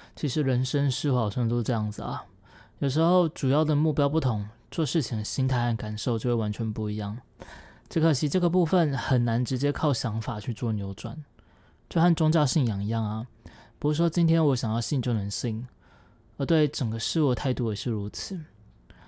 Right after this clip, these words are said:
很多思维在结构上就已经定型了，如果要去改变一个，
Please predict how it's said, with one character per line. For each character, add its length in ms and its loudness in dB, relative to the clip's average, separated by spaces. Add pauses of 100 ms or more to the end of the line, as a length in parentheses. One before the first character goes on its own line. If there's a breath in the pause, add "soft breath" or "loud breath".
(200 loud breath)
很 120 0
多 360 4 (120)
思 240 -2
维 100 4
在 100 2
结 200 -2
构 100 2
上 160 0
就 100 0
已 40 2
经 100 0
定 220 -4
型 260 -10
了， 220 -16 (720 soft breath)
如 100 -2
果 140 2
要 60 2
去 100 -2
改 220 -2
变 180 -4
一 160 -8
个， 180 -8